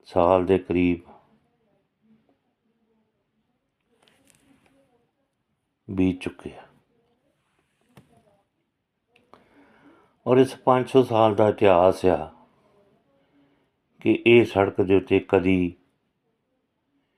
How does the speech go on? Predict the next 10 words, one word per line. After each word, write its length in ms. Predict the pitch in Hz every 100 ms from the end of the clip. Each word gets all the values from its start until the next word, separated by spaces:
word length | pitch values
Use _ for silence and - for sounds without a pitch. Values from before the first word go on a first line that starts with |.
| _ _ _ _ _ _
ਕਿਸੇ 300 | - 101 101
ਤਰ੍ਹਾਂ 280 | 92 95 95
ਦੀ 160 | 90 92
ਰੁਕਾਵਟ 500 | 87 90 87 85 85
ਨਹੀਂ 180 | 87 92
ਹੋਈ। 220 | 85 73 _ _ _ _ _ _ _ _ _ _ _ _ _ _ _ 254 _ _ 285 277 285 277 285 _ _ _ - - - _ _ _ _ - - - _ _ _ _ _ _ _ _ _ _ _ _ _ -
ਇੱਥੋਂ 300 | 127 135 131
ਤੱਕ 160 | 135
ਕਿ 260 | 135 117 127
ਮੁਗਲਾਂ 440 | 117 113 120 123